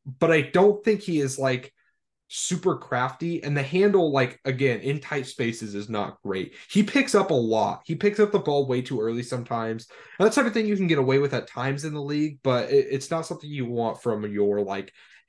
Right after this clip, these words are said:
high volume pick and roll playmaker. Um, I do think the shot is good, though. Now, the numbers are not insane, as we discussed. Like, thirty-six point three percent from three, not great. Sixty-eight point five percent from the free throw line,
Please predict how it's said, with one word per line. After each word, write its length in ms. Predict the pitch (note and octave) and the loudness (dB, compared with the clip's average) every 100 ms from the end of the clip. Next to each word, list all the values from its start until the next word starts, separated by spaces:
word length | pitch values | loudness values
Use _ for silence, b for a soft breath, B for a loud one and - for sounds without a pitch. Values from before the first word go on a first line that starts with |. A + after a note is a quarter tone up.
| B B | B B
high 220 | C#3 C3 A#2+ | 2 4 2
volume 580 | A#2 G#2 A2 G#2+ A2 - | 2 0 0 -2 -6 -6
pick 220 | - A#2+ | -6 -4
and 140 | G2 F#2+ | -4 -2
roll 340 | G2 A#2+ C3 - | 0 -2 -4 -2
playmaker. 680 | D#3+ D#3+ E3+ E3+ F3 F3+ F3+ B B _ | 0 0 0 0 -2 -2 -6 B B _
Um, 340 | C3+ C3 B2+ - _ - | 2 2 2 -6 _ 2
I 100 | F#3 | 2
do 280 | B2+ G3 A3+ | 2 0 0
think 220 | C4 - | 0 -2
the 100 | F#3 | -6
shot 360 | - C#3 A2 G#2+ | -2 -2 -2 -2
is 160 | G2 | -6
good, 220 | - D#2+ - | -12 -12 -12
though. 260 | C2+ - - B | -12 -12 -16 B
Now, 140 | D3 E3+ | 2 4
the 120 | E3+ | 4
numbers 500 | D#3+ F3+ G3+ A#3+ A#3 | 4 4 4 4 2
are 180 | D#3+ D3+ | 0 2
not 300 | C3 A#2+ A#2+ | 4 4 2
insane, 400 | G#2 - G2 F#2+ | -2 -8 -8 -6
as 260 | A2+ A2+ A2 | -2 -2 -2
we 100 | G#2 | -6
discussed. 580 | F#2 - D2+ - - | -8 -8 -8 -8 -6
Like, 260 | A2+ G2+ - b b b | -2 -2 -6 b b b
thirty-six 460 | F3+ F#3+ G3+ G3+ F#3+ | 6 6 6 4 4
point 220 | G3 E3+ | 2 2
three 100 | F3+ | 0
percent 260 | E3+ F#3 E3 | 0 -4 -4
from 160 | D#3+ | -6
three, 340 | C3 D#3 F3+ E3+ | -4 -2 -2 -2
not 340 | D3 C#3 C3+ | 0 0 0
great. 320 | A2 G2+ G2 _ | -4 -4 -4 _
Sixty-eight 460 | - F3 F3 E3+ | -4 -2 2 2
point 160 | F3 E3+ | 2 -2
five 140 | E3 | -4
percent 220 | D#3+ E3+ D#3 | -4 -8 -6
from 100 | D3 | -8
the 80 | |
free 160 | C#3 E3 | -4 -4
throw 160 | E3+ E3 | -2 -2
line, 200 | E3 | -2